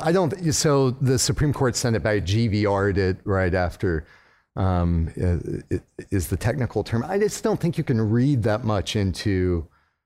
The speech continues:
the court's decision to kick back pending cases, um, to lower circuits,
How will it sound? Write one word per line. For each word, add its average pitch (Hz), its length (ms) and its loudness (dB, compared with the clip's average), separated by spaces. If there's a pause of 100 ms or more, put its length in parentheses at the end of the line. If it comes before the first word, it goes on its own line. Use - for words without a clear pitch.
(140)
the 107 80 0
court's 107 340 -2
decision 95 460 -2
to 85 140 -4
kick - 260 -4 (220)
back 95 500 -2 (400)
pending 98 400 2
cases, 82 840 -2 (400)
um, 85 380 0
to - 140 -6
lower 82 360 0
circuits, - 800 -6